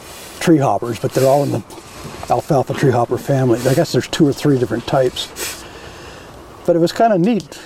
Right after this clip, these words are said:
having all these people coming around getting bugs. <laughs> And this year they found three.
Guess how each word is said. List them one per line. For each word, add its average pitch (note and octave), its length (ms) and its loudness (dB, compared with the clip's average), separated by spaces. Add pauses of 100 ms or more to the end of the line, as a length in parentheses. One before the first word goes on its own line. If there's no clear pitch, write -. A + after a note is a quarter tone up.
having D#3+ 260 4
all E3 160 4
these D#3 140 0
people G3+ 340 -2
coming E3 240 0
around D#3 240 2 (920)
getting E3+ 280 4
bugs. D3+ 420 0 (560)
<laughs> - 140 -8
And F3 120 4
this G#3 220 2
year E3+ 180 8
they D#3 220 0
found E3+ 320 0
three. F3+ 400 0